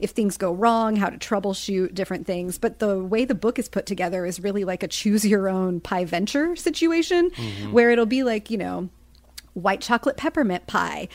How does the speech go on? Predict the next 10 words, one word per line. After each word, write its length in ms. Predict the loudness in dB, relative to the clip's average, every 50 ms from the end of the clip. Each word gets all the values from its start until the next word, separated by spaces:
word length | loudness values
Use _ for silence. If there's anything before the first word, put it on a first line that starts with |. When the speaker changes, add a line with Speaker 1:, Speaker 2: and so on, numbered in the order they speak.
| -18 -20 -6 -2
Speaker 1:
but 180 | -2 -2 0 -2
she 320 | -6 -4 -4 -2 -2 -2
will 220 | 0 0 0 0
have 440 | -2 -2 -2 0 0 -2 -2 -4 -8 -16 -20
five 480 | -20 -18 0 2 2 4 6 4 4 2
suggested 600 | 2 2 2 2 4 0 0 0 0 0 0 0
crusts 640 | -2 -4 -4 -4 -2 -2 -4 -6 -6 -6 -6 -8 -8 -2
that 180 | -2 -2 -2 0
you 160 | -2 -4 -4
could 400 | -4 0 2 2 2 2 0